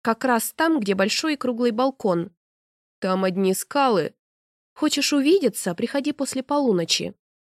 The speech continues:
Я снова погладила шрам от укуса змеи.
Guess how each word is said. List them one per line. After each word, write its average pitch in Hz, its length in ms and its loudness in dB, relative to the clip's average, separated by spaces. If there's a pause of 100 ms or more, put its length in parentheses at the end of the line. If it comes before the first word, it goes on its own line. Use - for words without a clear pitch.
(220)
Я 220 160 2
снова 330 400 0
погладила 240 580 0
шрам 254 440 -2
от 175 120 -4
укуса 214 320 -4
змеи. 196 520 0